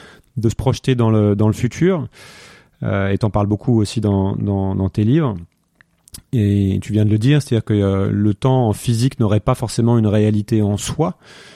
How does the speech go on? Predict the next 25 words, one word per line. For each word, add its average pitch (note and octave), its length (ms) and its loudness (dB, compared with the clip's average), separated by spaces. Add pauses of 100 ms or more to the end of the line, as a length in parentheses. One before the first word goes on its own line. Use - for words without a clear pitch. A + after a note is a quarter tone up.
(160)
euh, G#2 260 -2
notamment G#2 320 0
puisque G#2 200 -8
la G2 240 0
plupart A2+ 460 -2
des, G2 220 0
euh, F#2 220 0
des G2 300 -2
équations A2+ 460 -2
mathématiques G#2+ 580 -2
qui - 220 -6
décrivent G#2+ 300 0
la G#2+ 120 2
physique G#2+ 340 -2
ne G#2+ 100 2
prennent G#2 280 -6
pas A2+ 160 0
le G#2 140 2
temps G#2+ 360 0
en G#2 80 0
compte, D3+ 240 -2
si - 140 -4
j'ai G#2 60 2
bien G2+ 120 2
compris. G#2+ 380 -4